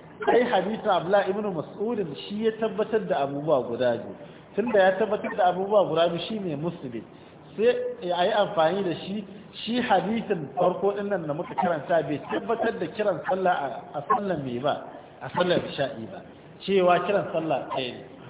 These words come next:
Sai kasance al-musbit wanda ya fi tabbata a nan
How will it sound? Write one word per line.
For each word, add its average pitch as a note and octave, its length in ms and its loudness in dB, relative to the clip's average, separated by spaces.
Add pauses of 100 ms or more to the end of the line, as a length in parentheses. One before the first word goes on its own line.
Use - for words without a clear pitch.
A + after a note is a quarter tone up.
Sai G#3+ 140 0
kasance G3+ 600 -4 (500)
al-musbit F#3 720 0
wanda G#3+ 300 0
ya F#3 60 2
fi G3 260 -6 (120)
tabbata G#3+ 420 4
a D#3 200 4
nan G3+ 180 0